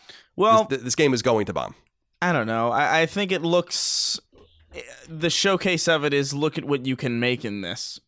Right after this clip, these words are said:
Speaker 1: And some of it looked really cool, and then some of it looked exactly like some of the janky stuff that we played in our video on it. I think,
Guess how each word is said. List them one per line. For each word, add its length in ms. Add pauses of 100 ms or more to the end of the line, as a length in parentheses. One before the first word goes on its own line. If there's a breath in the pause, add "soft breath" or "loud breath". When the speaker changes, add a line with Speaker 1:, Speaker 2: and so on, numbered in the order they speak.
Speaker 1:
And 160
some 300
of 100
it 80
looked 240
really 280
cool, 380
and 120
then 80
some 200
of 120
it 80
looked 500
exactly 560
like 220
some 160
of 80
the 100
janky 380
stuff 240
that 80
we 120
played 440 (680 loud breath)
in 140
our 120
video 440
on 220
it. 140 (600 soft breath)
I 120
think, 540